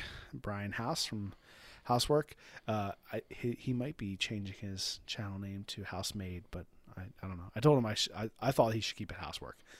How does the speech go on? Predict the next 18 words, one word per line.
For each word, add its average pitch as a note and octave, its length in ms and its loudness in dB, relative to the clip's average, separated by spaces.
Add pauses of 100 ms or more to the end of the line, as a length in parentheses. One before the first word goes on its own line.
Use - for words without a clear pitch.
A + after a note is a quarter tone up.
(260)
'cause G#2+ 80 -6
I, G2 200 -6
'cause G#2+ 180 -2
his G2 120 0
company D#3 380 6
is A2+ 100 0
Housemade. G2+ 480 -2
He G2 80 -6
does G2+ 180 -4
all G2 120 -2
the G2 100 -6
grinders A2+ 480 -2
and A2 80 -2
everything, G2+ 400 -8 (480)
but, - 220 -6 (120)
uh, F2 180 -6 (340)
you F2 80 -8
know, E2+ 80 -10